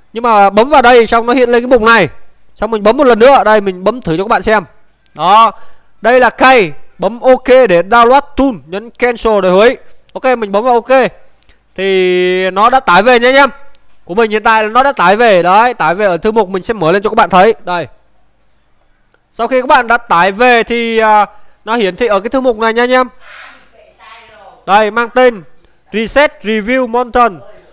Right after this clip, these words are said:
YouTube. Đấy, có nghĩa là reset kiếm tiền. Nó, mình nói tiếng Việt là reset kiếm tiền. Ok, mình sẽ giải nén ở tại đây luôn.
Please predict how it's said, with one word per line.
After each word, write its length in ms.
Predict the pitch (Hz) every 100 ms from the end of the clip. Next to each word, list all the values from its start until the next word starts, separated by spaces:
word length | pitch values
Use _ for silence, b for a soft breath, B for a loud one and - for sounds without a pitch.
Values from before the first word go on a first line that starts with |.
| _
YouTube. 320 | 208 233 294 - - - - -
Đấy, 340 | 143 156 202 180
có 80 | 196
nghĩa 140 | 240
là 380 | 254 208 196 185
reset 240 | 202 254
kiếm 140 | 247 240
tiền. 160 | 262
Nó, 60 | 208 208
mình 560 | 220 208 185 185 185 190
nói 120 | 233 - _ _ _
tiếng 120 | - 220
Việt 200 | 269 208
là 140 | 190
reset 320 | 190 196 262
kiếm 120 | 240
tiền. 160 | 240 220
Ok, 280 | 214 254 214 b b
mình 340 | 202 214 190 185
sẽ 220 | 233 247 _ 160
giải 260 | 165 165
nén 240 | 190 214 -
ở 280 | - 143 165 175
tại 140 | 190
đây 140 | 220 240
luôn. 200 | 262